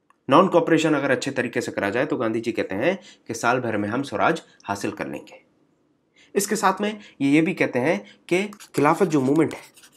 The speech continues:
जो कि खलीफा को रीइंस्टॉल करने की बात करी जाए, रिस्टोर करने की बात करी जाती है, पैन इस्लामिक वर्ल्ड का जो लीडर है, जिनको एबॉलिश कर दिया गया था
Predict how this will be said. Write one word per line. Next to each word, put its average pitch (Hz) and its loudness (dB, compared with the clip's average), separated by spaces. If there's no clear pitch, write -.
जो 151 6
कि 196 -2
खलीफा 175 2
को 160 0
रीइंस्टॉल 147 0
करने 120 -2
की 120 -4
बात 107 -2
करी 101 -6
जाए, 113 0
रिस्टोर 139 0
करने 110 -2
की 113 -6
बात 101 -2
करी 95 -6
जाती 92 -4
है, 170 2
पैन 170 4
इस्लामिक 147 0
वर्ल्ड 143 2
का 143 0
जो 120 -2
लीडर 143 4
है, - -14
जिनको 139 4
एबॉलिश 147 4
कर 123 0
दिया 117 0
गया 107 0
था 135 -6